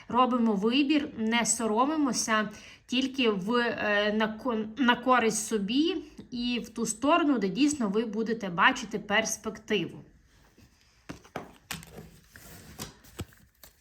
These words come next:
Так. О, ця... ой, Боже, карти падають, я вибачаюся, ця колода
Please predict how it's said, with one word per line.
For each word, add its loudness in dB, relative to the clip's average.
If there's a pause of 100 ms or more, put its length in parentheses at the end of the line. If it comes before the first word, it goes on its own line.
(140)
Так. -6 (1800)
О, -2
ця... -4 (380)
ой, -2 (120)
Боже, -8
карти -6
падають, -2
я -6
вибачаюся, -2
ця 0
колода 0